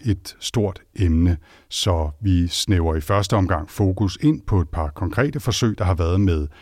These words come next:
øh, sensortracking af medarbejdere, og vi skal tale med en af de forskere, der var med til at opsætte forsøget og analysere data,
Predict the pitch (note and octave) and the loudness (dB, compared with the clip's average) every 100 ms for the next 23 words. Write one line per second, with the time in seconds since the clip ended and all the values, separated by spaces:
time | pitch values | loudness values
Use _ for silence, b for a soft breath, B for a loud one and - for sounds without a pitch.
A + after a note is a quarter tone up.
0 | B B B _ _ _ - F2 D#2 - | B B B _ _ _ -8 -6 -2 2
1 | C3 F3 D#3+ - G2 F2+ F#2+ G#2+ G2+ F2+ | 2 2 -2 0 0 2 0 0 2 2
2 | E2 G2+ G2+ F#2 F2 F#2 F#2 F#2 F#2+ G#2 | 2 0 2 0 2 0 0 0 -2 -4
3 | - G2 G2+ G2+ F#2+ G2+ F#2+ E2+ E2 - | 0 2 2 2 0 -2 -4 -4 -4 -2
4 | F#2 D#2+ E2 F2+ - F2 D#2 - B2 - | -2 -2 -2 -2 -2 -4 -2 -4 -2 2
5 | A#2+ G2 - - F#2+ G2 F#2+ F2 E2+ E2 | 0 0 -4 -2 -2 0 -2 -4 -4 -2
6 | D#2 D2+ D#3 D3 C3+ G#2 E2+ F2 A2 | -2 -2 -2 -2 -2 -2 -2 -2 -4